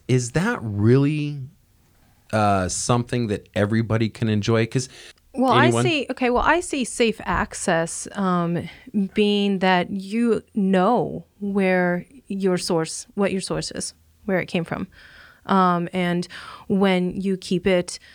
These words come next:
Speaker 2: um, at grassroots, when you keep it local, you generally know your grower, or your grower could be yourself. I mean, you can't get more safe than that,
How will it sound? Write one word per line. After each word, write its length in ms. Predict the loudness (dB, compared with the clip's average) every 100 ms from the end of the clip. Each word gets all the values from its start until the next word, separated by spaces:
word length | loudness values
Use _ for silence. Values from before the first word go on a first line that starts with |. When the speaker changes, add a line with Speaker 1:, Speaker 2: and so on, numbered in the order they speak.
| -20 -20 -8
Speaker 2:
um, 420 | -2 0 0 -4 -6
at 120 | -8
grassroots, 580 | -2 0 0 0 -2 0
when 140 | 0 0
you 80 |
keep 240 | 0 -2 0
it 100 | 2
local, 500 | 2 2 2 2 0 _ _ -10
you 200 | -4 0
generally 420 | 2 2 2 0
know 500 | 2 2 2 -2 -8 _ -6
your 160 | -4
grower, 460 | 0 2 2 0 -2
or 460 | 2 4 4 2 -4
your 100 | -10
grower 380 | 0 2 2 0
could 260 | -2 -2
be 100 | 2
yourself. 640 | 0 0 -2 -2 -2 -10 -20 -12
I 40 | -6
mean, 140 | -6
you 60 | -4
can't 200 | -4 -4
get 140 | -4
more 160 | -6 -8
safe 240 | -8 -8
than 160 | -8 -8
that, 200 | -8 -10